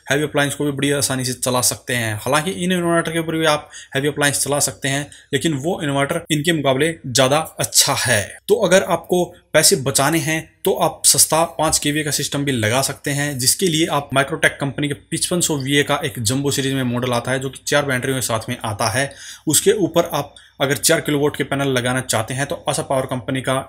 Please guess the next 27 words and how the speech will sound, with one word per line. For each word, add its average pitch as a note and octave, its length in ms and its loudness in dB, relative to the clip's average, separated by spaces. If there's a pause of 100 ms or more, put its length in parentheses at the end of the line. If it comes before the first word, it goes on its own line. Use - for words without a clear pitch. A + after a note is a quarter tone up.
(720)
एमपीपीटी C3+ 460 0
सोलर C3 280 0
चार्ज B2 220 0
कंट्रोलर B2 520 -2
ले A#2 160 0
सकते - 240 -4
हैं। C#3 160 -2
अगर C#3 180 -2
आपको C#3+ 220 -2
कम E3+ 200 0
पैनल C#3+ 280 -2
लगाने B2+ 320 0
हैं C3+ 180 -2 (280)
तो - 80 -6
और E3 180 2
किसी C#3+ 200 -2
कंपनी C#3 320 -2
का C3+ 120 2
भी C3+ 120 0
एमपीपीटी B2+ 420 -2
सोलर B2+ 240 -2
चार्ज A#2+ 260 -2
कंट्रोलर A#2+ 540 -4
ले G#2+ 200 0
सकते - 300 -4
हैं, C3+ 260 0 (380)
लेकिन C#3 300 2